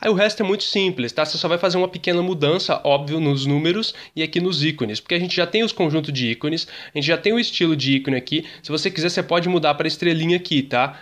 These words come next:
Mostrar ícone você vai manter, número e número você vai manter. E aqui, estrela cheia, aí você vem aqui e escolhe estrela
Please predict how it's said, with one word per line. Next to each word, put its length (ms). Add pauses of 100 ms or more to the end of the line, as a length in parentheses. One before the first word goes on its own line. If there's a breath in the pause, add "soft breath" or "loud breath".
Mostrar 420
ícone 240
você 240
vai 140
manter, 520
número 400
e 40
número 360
você 140
vai 100
manter. 520 (360 loud breath)
E 80
aqui, 460
estrela 420
cheia, 480
aí 120
você 260
vem 160
aqui 180
e 20
escolhe 340
estrela 420